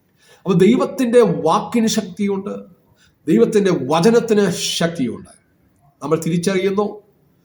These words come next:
അതുകൊണ്ട് ആ ശക്തിയുടെ അളവറ്റ വലിപ്പത്തിൻ്റെ ശക്തി നമ്മൾ തിരിച്ചറിയണം.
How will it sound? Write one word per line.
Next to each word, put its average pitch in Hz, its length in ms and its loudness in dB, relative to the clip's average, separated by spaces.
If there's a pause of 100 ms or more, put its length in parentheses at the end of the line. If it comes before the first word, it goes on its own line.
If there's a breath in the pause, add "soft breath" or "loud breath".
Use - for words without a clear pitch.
(320)
അതുകൊണ്ട് 214 420 2 (240)
ആ 185 100 2 (140)
ശക്തിയുടെ 214 720 -2
അളവറ്റ 220 500 0
വലിപ്പത്തിൻ്റെ 208 920 -2 (180)
ശക്തി 170 380 -4 (320)
നമ്മൾ 135 260 -6
തിരിച്ചറിയണം. - 540 -12